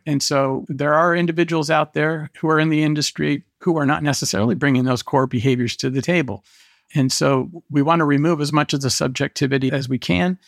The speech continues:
And to do that, there's a link to an assessment that we provide to our clients that can be embedded into their recruiting website, their website. It can be emailed to a candidate.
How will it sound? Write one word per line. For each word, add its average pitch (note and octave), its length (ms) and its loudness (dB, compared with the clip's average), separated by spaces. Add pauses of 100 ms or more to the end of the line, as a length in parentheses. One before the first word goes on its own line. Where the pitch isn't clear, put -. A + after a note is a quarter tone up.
(300)
And B2+ 540 -2
to D3 100 0
do E3 200 2
that, D3 300 2
there's B2+ 160 -2
a A#2+ 60 0
link D#3 300 0
to D#3 140 0
an D3 120 0
assessment C#3+ 500 -2
that - 100 -8
we C3 120 0
provide C3+ 400 0
to C#3+ 80 -8
our C3 120 0
clients C3+ 400 -2
that C#3 200 0
can B2 120 0
be B2 260 0 (360)
embedded C3+ 460 2
into C#3 280 0
their A#2 160 0
recruiting C#3+ 640 -2
website, C3+ 600 0
their C3+ 280 0
website. C#3 720 0
It - 140 -6
can B2 100 0
be A2+ 140 -4
emailed D3 320 2
to D3 100 -4
a C3 60 0
candidate. C3 600 -2